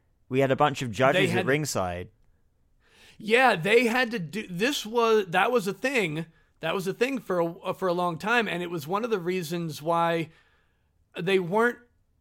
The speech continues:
Speaker 2: I, I forget which state it was. It might have been, it might have been Ohio, or it may have even been New York for a time. I, I don't recall. If anybody know-, anybody knows which it was, but there was a time when W W E,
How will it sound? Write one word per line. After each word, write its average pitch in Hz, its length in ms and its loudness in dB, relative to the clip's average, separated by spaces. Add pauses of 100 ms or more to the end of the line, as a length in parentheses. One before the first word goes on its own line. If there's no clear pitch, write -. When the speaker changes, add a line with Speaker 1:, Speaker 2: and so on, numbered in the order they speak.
(180)
Speaker 2:
I, 190 140 0
I 190 40 2
forget 226 340 0
which - 280 -4
state 262 260 0
it 196 120 -2
was. 139 520 -4
It 160 100 -6
might 196 200 2
have 202 180 -2
been, 196 320 0 (100)
it 175 80 -6
might 196 180 0
have 233 100 0
been 208 140 0
Ohio, 185 720 2
or 170 240 -2
it 190 200 -2
may 214 140 2
have 233 120 4
even 185 240 0
been 180 140 -4
New 170 80 -2
York 190 280 -2
for 170 120 -6
a 143 60 -8
time. 190 280 -2
I, 139 160 -8
I 151 100 -2
don't 165 220 -6
recall. 170 340 -2 (240)
If 190 180 2
anybody 208 440 2
know-, 196 200 2
anybody 190 380 -2
knows 180 420 0 (300)
which 170 220 -6
it 185 40 -6
was, 180 220 2
but 185 160 -4
there 220 140 6
was 196 140 2
a 165 40 -12
time 233 260 2
when 196 100 -2
W 196 200 0
W 185 300 -2
E, 202 320 -4